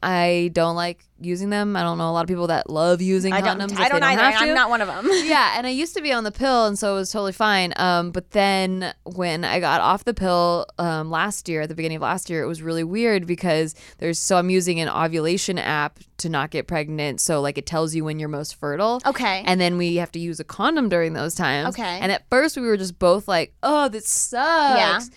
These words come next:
Speaker 1: But now, um, like, after a while, I started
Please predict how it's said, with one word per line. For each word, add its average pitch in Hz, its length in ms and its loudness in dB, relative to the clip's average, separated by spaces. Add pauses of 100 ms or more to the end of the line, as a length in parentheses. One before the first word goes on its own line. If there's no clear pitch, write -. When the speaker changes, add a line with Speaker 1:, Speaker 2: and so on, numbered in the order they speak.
(260)
Speaker 1:
But - 220 -2
now, 208 560 2 (100)
um, 185 460 0 (240)
like, 175 160 0
after 180 340 2
a 208 80 0
while, 190 380 2 (120)
I 196 80 2
started 190 380 -2